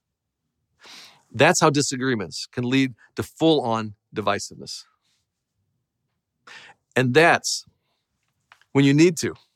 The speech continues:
stay Jesus-centric. Stop judging. Offer fellowship.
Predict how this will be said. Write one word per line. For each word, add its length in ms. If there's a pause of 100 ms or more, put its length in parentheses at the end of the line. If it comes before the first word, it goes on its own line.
(840)
stay 360
Jesus-centric. 680 (1700)
Stop 520
judging. 360 (1500)
Offer 240
fellowship. 440